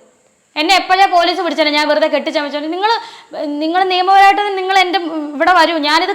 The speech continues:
കാണിച്ചു തരാം, എന്നിട്ട് നിങ്ങൾ തീരുമാനിക്കൂ. എനിക്ക് കള്ളത്തരം കാണിക്കേണ്ട കാര്യമില്ല ജെറീന, അതിൻ്റെ ആവശ്യമില്ല എനിക്ക്. ഇതൊക്കെ പറയുമ്പോഴാണ് നമ്മുടെ ഉള്ളിലെ ആ രോഷം വരുന്നത്. കാരണം കേട്ട് കേട്ട് മ-, ഞാൻ എന്തിനാണ് കള്ളത്തരം കാണിക്കേണ്ടത്? ഒരൊറ്റ കാര്യം പറയാം, എന്നെ നിയമപരമായിട്ട് എൻ്റെ ത-, കഴുത്ത്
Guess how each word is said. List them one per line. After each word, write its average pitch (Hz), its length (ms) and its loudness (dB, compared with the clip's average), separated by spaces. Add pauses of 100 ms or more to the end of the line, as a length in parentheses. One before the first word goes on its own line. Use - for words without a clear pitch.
കാണിച്ചു 381 280 0
തരാം, 349 200 0
എന്നിട്ട് 302 220 -6
നിങ്ങൾ 370 220 -2
തീരുമാനിക്കൂ. 359 540 -6 (400)
എനിക്ക് 277 280 -8
കള്ളത്തരം 311 460 -6
കാണിക്കേണ്ട 285 300 -8
കാര്യമില്ല 262 580 -6
ജെറീന, 220 340 -12 (400)
അതിൻ്റെ 226 220 -18
ആവശ്യമില്ല 240 520 -8
എനിക്ക്. 190 220 -20 (240)
ഇതൊക്കെ 254 280 -2 (100)
പറയുമ്പോഴാണ് 320 480 2
നമ്മുടെ 320 260 -4
ഉള്ളിലെ 294 320 -4
ആ 302 200 -6
രോഷം 262 460 -6
വരുന്നത്. 233 380 -10
കാരണം - 460 -16 (440)
കേട്ട് 294 280 -10
കേട്ട് 392 320 -10
മ-, 339 200 -8
ഞാൻ 349 180 -4
എന്തിനാണ് 453 680 -4
കള്ളത്തരം 320 360 -4
കാണിക്കേണ്ടത്? 220 560 -10 (140)
ഒരൊറ്റ 339 380 -2 (180)
കാര്യം 349 280 2
പറയാം, 262 260 -2
എന്നെ 359 200 -4 (120)
നിയമപരമായിട്ട് 320 720 0
എൻ്റെ 262 100 -6
ത-, 285 220 -10
കഴുത്ത് 247 260 -2